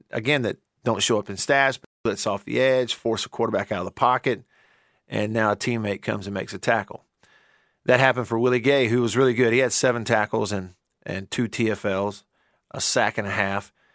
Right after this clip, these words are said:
All in all, as a defense, five sacks and twelve tackles for loss. But Jonathan Abram, who will play N F L football, is very, very versatile. And he is, um,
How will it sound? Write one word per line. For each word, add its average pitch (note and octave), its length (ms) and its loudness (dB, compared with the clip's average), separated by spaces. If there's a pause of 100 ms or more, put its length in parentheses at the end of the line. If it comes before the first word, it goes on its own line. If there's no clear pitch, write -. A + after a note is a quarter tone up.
(520)
All C#3 260 4
in C3+ 80 2
all, A#2+ 520 2
as A#2 160 2
a A2 60 -2
defense, A2 440 -2
five G#2+ 340 2
sacks G#2+ 400 -2
and G2 80 -12
twelve G#2+ 280 -2
tackles F#2+ 320 -4
for - 140 -12
loss. F#2 300 -2
But - 140 -14
Jonathan C3 400 2
Abram, G2+ 460 -4 (540)
who A2+ 220 0
will C#3 280 2
play C3+ 260 2
N B2 80 -4
F B2 160 -4
L B2 120 2
football, - 520 -4 (1200)
is D3 260 4
very, B2+ 380 4
very A#2 260 2
versatile. G#2+ 560 -4 (1080)
And G2+ 540 -2 (260)
he B2 340 0
is, G#2 340 2
um, F2+ 420 -4